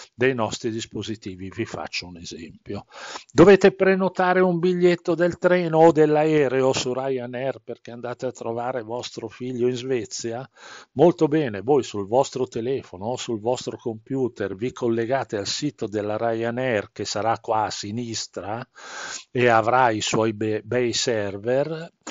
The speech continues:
Il server risponderà con una pagina che arriverà sul vostro dispositivo a destra su cui voi potrete vedere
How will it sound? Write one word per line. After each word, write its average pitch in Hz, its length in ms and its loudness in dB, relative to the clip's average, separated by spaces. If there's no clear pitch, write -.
Il 220 220 6
server 120 580 4
risponderà 147 920 -2
con 113 180 -6
una 120 300 -6
pagina 101 640 -4
che - 140 -8
arriverà 127 580 -4
sul 175 320 0
vostro 107 480 0
dispositivo 101 920 -6
a 160 80 -6
destra 151 580 -2
su 208 260 -4
cui 165 300 2
voi 147 260 0
potrete 120 520 -8
vedere 123 500 -4